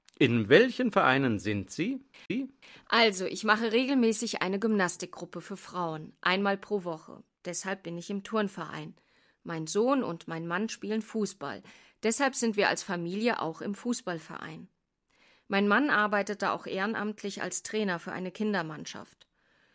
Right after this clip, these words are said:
Speaker 2: Ja, und dann sind wir auch im Musikschulver-, Schulverein, denn mein Sohn spielt Gitarre und hat in der Musikschule Unterricht.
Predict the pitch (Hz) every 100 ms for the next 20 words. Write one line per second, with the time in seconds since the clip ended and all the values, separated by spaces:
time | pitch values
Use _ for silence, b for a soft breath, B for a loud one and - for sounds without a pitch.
0 | _ - 277 247 190 - 156 180 180 185
1 | 180 220 214 220 190 226 226 214 254 285
2 | - 202 185 185 170 - 202 180 185 160
3 | 165 165 165 175 175 175 180 190 - 196
4 | 185 - 180 185 185 233 269 294 196 196
5 | - 190 - 185 180 180 170 175 - 214
6 | 214 208 190 175 160 139 -